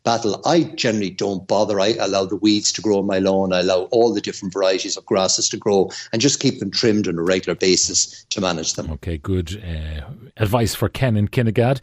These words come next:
Speaker 2: Uh, can you ask Padraig about lilacs? Mine are very healthy, over two meters tall,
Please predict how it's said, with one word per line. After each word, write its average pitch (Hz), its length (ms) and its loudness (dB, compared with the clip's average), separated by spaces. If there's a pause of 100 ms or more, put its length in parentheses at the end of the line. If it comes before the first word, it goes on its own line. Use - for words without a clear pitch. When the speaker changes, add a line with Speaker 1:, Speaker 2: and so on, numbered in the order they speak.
(380)
Speaker 2:
Uh, 185 200 -6
can 226 200 0
you 220 260 4
ask 156 300 -4
Padraig 143 260 2
about 123 280 0
lilacs? 120 680 0
Mine 160 260 4
are 120 60 4
very 95 240 2
healthy, 95 380 0
over 143 200 0
two 202 220 0
meters 101 340 0
tall, 127 460 2